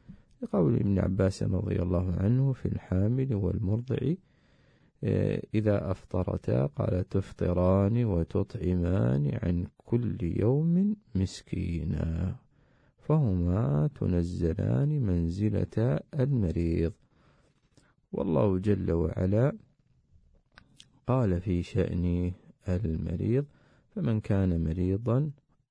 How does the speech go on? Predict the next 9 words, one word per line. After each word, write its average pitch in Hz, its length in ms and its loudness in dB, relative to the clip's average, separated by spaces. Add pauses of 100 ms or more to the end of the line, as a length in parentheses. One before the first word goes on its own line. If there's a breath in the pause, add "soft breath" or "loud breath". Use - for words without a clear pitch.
أو 92 120 0
على 85 360 -2
سفر 87 640 -4
فعدة 123 920 -4 (280)
من 95 340 -2
أيام 85 880 -2 (680 soft breath)
أخر"، - 460 -4
وكونها 95 840 0
أفطرت - 680 -6